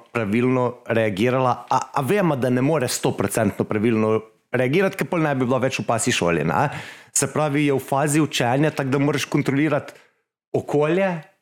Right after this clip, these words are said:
psa in osebo, da ne bo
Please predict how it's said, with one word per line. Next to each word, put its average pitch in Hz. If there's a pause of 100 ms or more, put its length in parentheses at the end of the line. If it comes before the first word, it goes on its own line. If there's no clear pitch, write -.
(300)
psa 196 (600)
in 226
osebo, 131
da 107
ne 104
bo 107